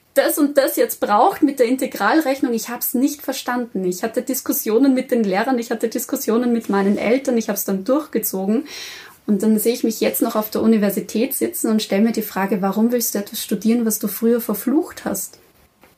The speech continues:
Und da habe ich schon damals gemerkt, es wird zwar eine Position sein, eine Berufung sein, wo ich andere Menschen unterstützen darf, aber es ist nicht die des Lehrers.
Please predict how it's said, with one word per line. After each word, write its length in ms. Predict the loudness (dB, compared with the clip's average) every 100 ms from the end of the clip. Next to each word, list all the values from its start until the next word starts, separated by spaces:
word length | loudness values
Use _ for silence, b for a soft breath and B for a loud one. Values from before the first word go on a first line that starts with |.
| _ _ _ _ _ _ _
Und 120 | 0
da 60 | 2
habe 120 | 2
ich 120 | 0
schon 220 | 0 0 2
damals 420 | 0 2 0 0
gemerkt, 480 | 0 2 0 -4 -6
es 300 | -4 -2 0
wird 240 | 0 -2
zwar 380 | -4 -2 0 0
eine 440 | 2 2 4 2 -2 B B B B _ -4
Position 720 | -2 -2 -4 -2 0 4 4
sein, 280 | 2 -2 -2
eine 200 | 0 0
Berufung 640 | 0 2 2 2 0 -2
sein, 340 | -2 0 2 2
wo 60 |
ich 200 | -2 -2
andere 240 | 0 0 2
Menschen 400 | 2 2 0 0
unterstützen 680 | 0 -4 -4 -4 -2 0 0
darf, 300 | -2 -2 -4 -10 _ _ _ _
aber 140 | -4
es 100 | -2
ist 140 | -2 -2
nicht 260 | -2 -2
die 120 | -2 0
des 200 | 0 -2
Lehrers. 580 | -2 -2 -4 -6 -8